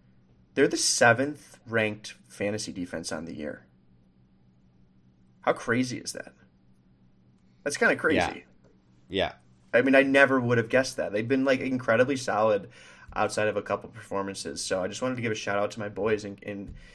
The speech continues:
Speaker 1: in the K C. So, um, yeah,
Speaker 2: I,
Speaker 1: that
Speaker 2: I mean, they certainly, that must be a result of, you know, turnovers and sacks and stuff. Certainly not a result of points allowed. <laughs>
Speaker 1: Correct. Points or yards allowed. Uh, definitely not reflective there.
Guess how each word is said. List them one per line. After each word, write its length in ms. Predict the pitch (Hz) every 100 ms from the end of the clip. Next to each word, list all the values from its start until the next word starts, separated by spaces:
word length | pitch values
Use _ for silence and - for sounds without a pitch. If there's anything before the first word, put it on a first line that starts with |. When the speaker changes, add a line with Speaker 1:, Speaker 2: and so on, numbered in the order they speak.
| -
Speaker 1:
in 120 | - 110
the 60 |
K 200 | - 113
C. 420 | 110 - 117 98 - - _ _
So, 420 | - 104 104 104
um, 460 | 98 101 101 95 101 - -
yeah, 240 | 165 -
Speaker 2:
I, 80 | -
Speaker 1:
that 180 | 120 113
Speaker 2:
I 40 |
mean, 180 | 110 110
they 120 | 113
certainly, 520 | 113 - 139 131 123 113
that 360 | 113 110 - - - - _ -
must 220 | 110 113
be 80 | 110
a 40 |
result 380 | 101 87 90 90
of, 220 | 92 80 -
you 100 | -
know, 220 | 82 80 80 - -
turnovers 440 | 101 90 85 80
and 80 | 78
sacks 360 | - 87 82 -
and 80 |
stuff. 240 | 78 85 80
Certainly 320 | - 101 95
not 140 | 92 87
a 40 |
result 380 | 85 80 85 80
of 220 | 80 -
points 260 | - 90 78
allowed. 300 | 76 73 85
<laughs> 340 | 113 - -
Speaker 1:
Correct. 560 | - 190 160 123 123 - -
Points 260 | - 147 135
or 60 |
yards 260 | 127 120 117
allowed. 440 | 113 110 107 107 110 - - - -
Uh, 420 | 98 98 98 90 -
definitely 300 | 107 113 110
not 160 | 101 95
reflective 480 | - 101 98 95 92
there. 260 | 95 90